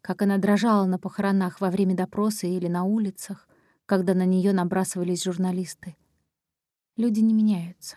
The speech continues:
Дженни могла бы сказать то же самое и о ней. «Ты не боишься, что скажет Трайдент, если узнает?» «Мне все равно», — сказала Хелен. «Они перестанут платить тебе деньги». «Ну и что?» «Для меня это совсем другое дело», — сказала Мишель.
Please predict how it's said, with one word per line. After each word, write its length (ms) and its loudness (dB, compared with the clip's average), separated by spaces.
Дженни 300 6
могла 300 2
бы 80 -2
сказать 460 0
то 120 2
же 100 0
самое 460 2
и 100 0
о 40 0
ней. 320 -6
«Ты 100 4
не 120 8
боишься, 480 -2
что 240 -6
скажет 420 -4
Трайдент, 520 -4
если 300 -4
узнает?» 540 -4
«Мне 240 4
все 200 -6
равно», — 260 -4
сказала 440 -8
Хелен. 300 -8
«Они 240 2
перестанут 580 2
платить 400 -4
тебе 200 -2
деньги». 460 0
«Ну 140 -4
и 40 -4
что?» 260 -8
«Для 220 6
меня 260 4
это 120 -4
совсем 340 0
другое 340 0
дело», — 260 -2
сказала 360 -4
Мишель. 420 -6